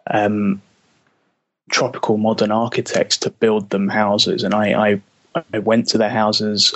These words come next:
I asked them to, to show me and describe their houses to me,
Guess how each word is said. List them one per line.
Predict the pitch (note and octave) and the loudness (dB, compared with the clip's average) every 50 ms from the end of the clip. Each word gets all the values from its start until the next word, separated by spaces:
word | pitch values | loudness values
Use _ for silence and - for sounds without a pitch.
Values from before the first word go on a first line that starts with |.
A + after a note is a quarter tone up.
| - - | -2 -2
I | A2 G#2+ | 0 0
asked | G#2 G#2 A2 G#2+ - - - | 2 2 2 0 0 0 0
them | G#2 G2+ G#2 G2+ | -2 -2 0 0
to, | G2 - - G#2+ G2 G2 G2 - - | -2 0 0 2 2 2 2 0 0
to | - - - G#2+ G2+ G2+ G2+ - - - - - - - - - | -2 -2 2 2 2 2 2 -2 -8 -18 -20 -20 -20 -20 -8 -2
show | - - - A2+ A2 | -2 0 2 2 2
me | A2 G#2 G2+ G2+ G2+ G2 - - | 2 2 0 0 -2 -2 -2 -2
and | A2 G2+ | -2 -2
describe | G2 G#2 - - - - A2 G#2 G#2 G2+ - _ _ | 0 0 0 0 0 0 2 2 0 0 -2 _ _
their | - G2+ G2 | -2 0 0
houses | G2 A2 G#2+ G#2 G#2 G#2 G2+ G2 - | 0 0 0 2 2 0 0 -2 -4
to | - - - C3 A#2 A2 | -6 -4 0 2 2 2
me, | G2+ F#2+ A2+ B2+ B2+ | 2 2 0 0 0